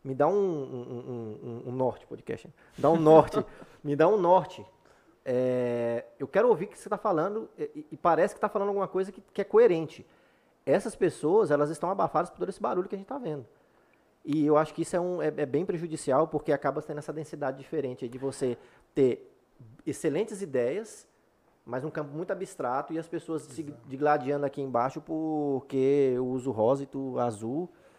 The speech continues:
Speaker 1: e, e porque o, o agrotóxico vai matar todo mundo.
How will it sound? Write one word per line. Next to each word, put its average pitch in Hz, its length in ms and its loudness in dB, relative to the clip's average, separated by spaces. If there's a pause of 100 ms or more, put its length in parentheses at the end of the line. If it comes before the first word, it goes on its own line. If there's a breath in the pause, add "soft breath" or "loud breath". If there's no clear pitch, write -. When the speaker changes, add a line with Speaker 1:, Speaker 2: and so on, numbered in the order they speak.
(540 soft breath)
Speaker 1:
e, 127 1080 -2
e 151 80 -12
porque 135 400 0
o, 135 320 0
o 127 80 2
agrotóxico 123 840 0
vai 120 100 -2
matar 123 280 -2
todo 131 180 -4
mundo. 117 280 -8